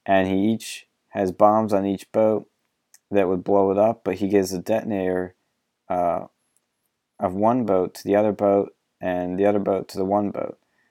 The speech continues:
So they have the detonator to the other boat. And if they don't do it by midnight, he blows up both boats. If somebody tries to escape, he blows them both up. Uh,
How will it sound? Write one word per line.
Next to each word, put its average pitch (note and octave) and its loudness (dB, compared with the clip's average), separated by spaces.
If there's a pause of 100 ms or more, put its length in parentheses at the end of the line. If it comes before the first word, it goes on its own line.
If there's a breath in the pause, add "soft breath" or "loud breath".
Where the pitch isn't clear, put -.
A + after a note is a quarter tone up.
(220)
So - -8
they F#2 0
have A2+ 4
the G#2 -6
detonator G#2 -2
to F#2+ -10
the F#2 0
other F2+ -2
boat. F2+ -6 (840)
And F#2 0 (760)
if G#2 0
they G#2 4
don't A2 2
do A2 2
it G2+ 0
by F#2 4
midnight, B2 -4
he A2 -6
blows - -4
up - -10
both A2+ -4
boats. A2 0
If F#2 -12
somebody F#2+ -4
tries F2+ -4
to F2+ -4
escape, G#2+ -2
he G#2 -2
blows F#2 -2
them F#2 -6
both F#2+ -4
up. F#2+ -2 (760)
Uh, F2 -4